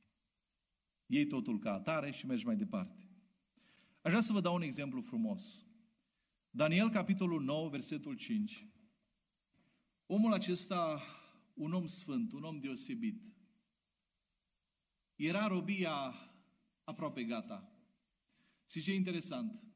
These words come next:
noi avem mult mai multe informații ca și ei. Despre cei care predicăm, viața lor, credința lor, le-a fost socotită drept neprihănire. Daniel,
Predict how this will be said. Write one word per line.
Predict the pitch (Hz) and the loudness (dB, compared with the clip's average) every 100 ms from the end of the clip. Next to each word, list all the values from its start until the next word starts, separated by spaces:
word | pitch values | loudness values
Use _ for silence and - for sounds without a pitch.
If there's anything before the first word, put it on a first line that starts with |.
| _ _ _ _ _ _ - - _ _ _ _ _ _ _ _ _ _ _ - | _ _ _ _ _ _ -20 -20 _ _ _ _ _ _ _ _ _ _ _ -6
noi | 156 | 0
avem | 180 190 190 170 160 - - - - - | 2 2 0 -2 -6 -12 -20 -20 -20 -6
mult | 147 180 | 0 2
mai | 175 | 2
multe | 156 147 | 0 -2
informații | 139 131 127 123 120 113 | -2 -2 -2 -2 -2 -4
ca | 113 | -6
și | - 113 | -4 0
ei. | 104 92 - - - _ _ _ _ _ _ _ _ _ | 0 -2 -8 -18 -20 _ _ _ _ _ _ _ _ _
Despre | - 123 | -8 -4
cei | 139 | -2
care | 131 131 | -2 -4
predicăm, | 117 120 113 110 139 143 127 - - _ _ _ _ _ | -4 -2 0 0 -2 -4 -6 -12 -20 _ _ _ _ _
viața | 113 127 120 | -4 -2 0
lor, | 120 127 123 - - - _ _ _ _ _ _ _ _ _ _ _ _ _ _ _ _ _ | -2 -2 -4 -10 -18 -20 _ _ _ _ _ _ _ _ _ _ _ _ _ _ _ _ _
credința | 131 120 127 120 117 | -4 0 2 2 2
lor, | 117 127 123 - - - _ | 0 -2 -6 -12 -20 -20 _
le-a | 107 117 | -6 -4
fost | 127 110 | -4 -4
socotită | 123 123 117 113 | -4 -2 -2 0
drept | 117 120 120 | 0 0 0
neprihănire. | 110 113 113 117 113 107 - - - _ _ _ _ _ _ _ _ _ _ - | 0 0 2 2 2 0 -6 -14 -20 _ _ _ _ _ _ _ _ _ _ -2
Daniel, | 151 185 196 233 226 190 180 | 4 8 8 6 4 0 -6